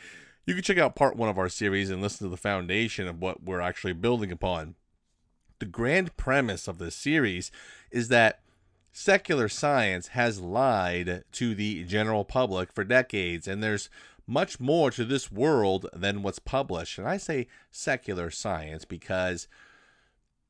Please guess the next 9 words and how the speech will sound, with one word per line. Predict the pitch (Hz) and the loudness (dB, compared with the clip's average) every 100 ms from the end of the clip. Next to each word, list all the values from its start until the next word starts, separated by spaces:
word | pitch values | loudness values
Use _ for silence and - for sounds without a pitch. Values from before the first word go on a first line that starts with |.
| - | -10
there's | 110 127 127 | 2 4 4
an | 117 | 2
agenda | 98 87 90 120 120 95 87 | 0 -4 -2 0 0 0 0
behind | 85 - 104 90 82 85 | -2 -4 -2 -2 -4 -6
what | 82 - | -6 -6
they're | 80 | -6
pushing, | - 135 120 - 80 76 73 | -4 -2 -2 -2 -10 -12 -14
hence | - 131 123 | -6 -4 -4
why, | 101 95 92 90 | -2 0 0 -2